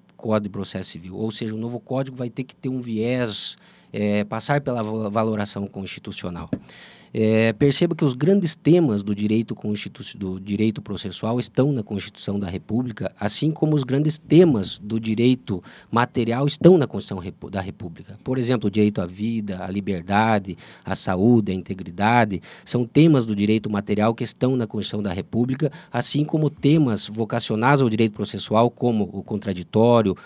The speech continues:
a ampla defesa, a direita, a direito à razoável duração do processo, também estão na Constituição da República. Então, era preciso, né,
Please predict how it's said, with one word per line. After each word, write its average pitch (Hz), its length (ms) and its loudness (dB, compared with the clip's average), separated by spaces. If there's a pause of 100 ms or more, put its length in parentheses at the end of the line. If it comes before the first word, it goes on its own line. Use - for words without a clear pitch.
(120)
a 101 80 -6
ampla 101 240 -4
defesa, 101 720 4 (180)
a 98 100 -6
direita, 98 880 2
a 92 40 -2
direito 107 320 2
à 101 40 2
razoável 104 460 2
duração 98 400 -2
do 101 80 -2
processo, 110 640 0 (300)
também 117 280 4
estão 127 380 2
na 117 100 0
Constituição 104 380 -4
da 98 80 -4
República. 87 480 -10 (220)
Então, 151 240 4
era 160 80 4
preciso, 143 720 2
né, 120 280 -2